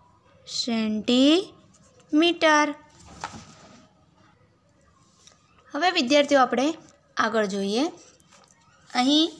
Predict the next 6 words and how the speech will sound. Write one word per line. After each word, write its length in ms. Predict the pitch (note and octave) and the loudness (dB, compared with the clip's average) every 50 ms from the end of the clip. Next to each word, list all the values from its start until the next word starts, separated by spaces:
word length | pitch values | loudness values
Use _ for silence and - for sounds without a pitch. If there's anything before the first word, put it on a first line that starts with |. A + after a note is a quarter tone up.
| - _ _ _ - | -20 _ _ _ -10
એક 180 | - - - - | -8 -8 -4 -2
પ્રકારની 400 | D4+ C#4+ C#4 C#4 C#4 C#4 D4 D4 | 0 0 2 2 2 2 4 4
રમત 320 | C#4+ C4+ B3+ B3 A#3 G#3+ | 4 2 2 2 0 -2
જેવું 280 | F3+ - A3+ G#3 G#3 G3+ | -4 -6 -8 -10 -10 -12
છે. 260 | - - G#3+ F#3+ - _ _ _ _ _ _ _ _ | -12 -14 -14 -16 -16 _ _ _ _ _ _ _ _
અરે, 440 | - A#3 A#3+ C#4+ E4+ G#4 A4+ - - | -2 0 2 2 2 0 -2 -6 -16